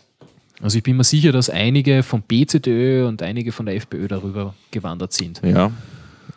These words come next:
Speaker 2: aber das ist auch schon ein, sein einziger Verdienst, glaub ich.
Speaker 1: Ja. Ich glaube auch nicht, dass das sein, sein hauptsächliches Ziel war.
Speaker 2: Nein, aber mir gefällt's. Dafür,
Speaker 1: Ja, vor allem
Speaker 2: dafür
Speaker 1: das
Speaker 2: hat er meinen Respekt.
Speaker 1: Ja,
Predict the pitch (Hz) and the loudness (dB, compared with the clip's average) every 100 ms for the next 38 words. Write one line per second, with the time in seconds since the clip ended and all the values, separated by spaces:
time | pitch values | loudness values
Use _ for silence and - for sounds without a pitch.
0 | - 92 92 92 90 87 82 78 85 78 | -4 2 4 4 2 0 0 0 0 2
1 | 78 - - 78 - - 135 - 143 - | 0 -4 -2 0 0 -2 -6 -4 -4 -6
2 | - - - 69 - - - - 101 90 | -8 -8 -6 -6 -6 -12 -16 -10 -8 -10
3 | _ _ _ _ _ _ _ _ _ - | _ _ _ _ _ _ _ _ _ -16
4 | - 110 110 101 107 113 - 107 - 101 | -4 0 0 -2 -2 -4 -4 -2 0 -2
5 | 98 95 - 107 87 90 - 98 - - | -4 -8 -8 -6 -4 -6 -6 -8 -8 -12
6 | - - 104 92 85 90 - - - - | -12 -8 -6 -6 -6 -8 -12 -20 -20 -20
7 | _ _ _ _ - 104 92 95 95 _ | _ _ _ _ 0 2 4 0 -6 _
8 | _ _ _ _ _ _ - 214 208 196 | _ _ _ _ _ _ -2 2 4 2
9 | 90 - - - - - - - - - | 0 0 -2 -4 -8 -18 -20 -20 -20 0
10 | 107 113 113 107 147 - - - 104 104 | 2 4 4 2 -2 -4 -14 -2 2 4
11 | 110 110 104 104 101 95 - 85 - - | 4 4 4 2 2 -2 -2 -4 -4 -12
12 | 123 - - 107 | -12 -14 -12 -8